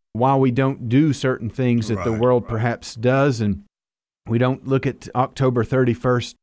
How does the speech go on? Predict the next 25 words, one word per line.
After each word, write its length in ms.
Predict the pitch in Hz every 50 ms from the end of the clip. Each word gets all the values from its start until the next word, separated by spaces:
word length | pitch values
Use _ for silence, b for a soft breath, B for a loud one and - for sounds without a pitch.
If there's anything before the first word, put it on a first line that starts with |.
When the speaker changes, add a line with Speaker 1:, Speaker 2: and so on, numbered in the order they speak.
| _ _ _ _ _ -
Speaker 1:
the 100 | 123 117
way 240 | 120 135 139 139
that 200 | 127 120 113 104
the 80 | - 113
world 420 | 110 110 120 123 123 123 120 104
does. 400 | 101 120 120 110 101 98 95 92
But 260 | 95 98 117 117 - - _ _ _ _ _ _ _ -
where 240 | 120 135 135 135
I 140 | 139 151 170
live, 380 | 180 156 147 151 165 175 165 147
I 80 | 143
live 360 | 143 139 143 151 147 123 123 135
on 220 | 120 135 135 127
a 300 | 123 123 120 117 120 - - 123
busy 300 | 123 151 156 135 139 131
street, 400 | 120 - - - 147 143 139 -
and 120 | 123 104
people 420 | - 160 185 165 - 139 123 113 - _ _ _ _ _ _ -
literally 420 | - 156 180 180 170 139 127 123
will 320 | 120 117 117 113 113 113 _ _ _ _ - -
park 260 | - 143 151 165 156 -
their 160 | 175 160 143
cars, 560 | - - 131 139 135 135 135 135 127 - -
come 300 | - - 143 156 160 160
from 360 | - - 139 127 127 120 -